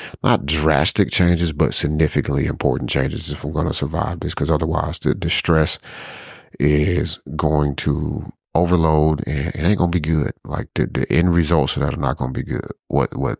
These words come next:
<laughs> the results of whatever I do ain't gonna be good. What am I gonna do? I don't know yet.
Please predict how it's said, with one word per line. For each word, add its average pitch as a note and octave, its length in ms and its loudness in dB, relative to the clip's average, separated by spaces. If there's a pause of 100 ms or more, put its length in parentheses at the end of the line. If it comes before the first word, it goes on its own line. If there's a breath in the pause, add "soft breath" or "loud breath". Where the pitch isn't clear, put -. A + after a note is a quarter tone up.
<laughs> - 180 -20
the - 1300 -2
results F#2 440 4
of G#2 80 6
whatever F#2+ 340 6
I E2 120 4
do E2+ 300 2
ain't D2+ 180 0
gonna D2+ 120 0
be C#2 140 -4
good. C#2 220 -4
What D#2+ 180 2
am F#2 100 4
I F2+ 60 2
gonna F2+ 180 2
do? F#2+ 220 4
I D#2 40 4
don't D2 140 -4
know C#2+ 220 -4
yet. C#2 200 -12